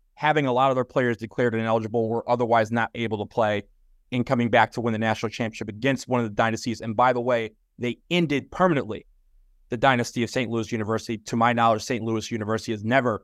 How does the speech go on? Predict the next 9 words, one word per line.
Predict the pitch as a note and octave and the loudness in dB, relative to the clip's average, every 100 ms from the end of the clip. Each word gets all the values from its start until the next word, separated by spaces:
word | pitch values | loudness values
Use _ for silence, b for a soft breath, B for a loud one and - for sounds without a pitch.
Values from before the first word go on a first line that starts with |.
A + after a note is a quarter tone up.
| _ | _
returned | A2 G#2 A#2+ G#2+ G2 G#2+ _ _ _ - | -12 -4 0 0 -2 -10 _ _ _ -4
to | D3 C3+ A#2 A2 _ _ - | 0 2 2 -4 _ _ -4
a | A2 G#2+ | -4 -2
College | - A#2 G#2+ G2+ - | 2 4 4 -2 -2
Cup | C3 G#2 - _ _ _ _ _ | 0 0 -2 _ _ _ _ _
championship | - C3+ A#2 A2+ G#2 - G#2 A2 | -2 0 0 -2 -2 0 0 0
game | A2+ G2 F#2 - - _ | -2 -2 -6 -12 -20 _
since | - G#2+ G#2 | -4 -2 -2
then. | - - | -6 -6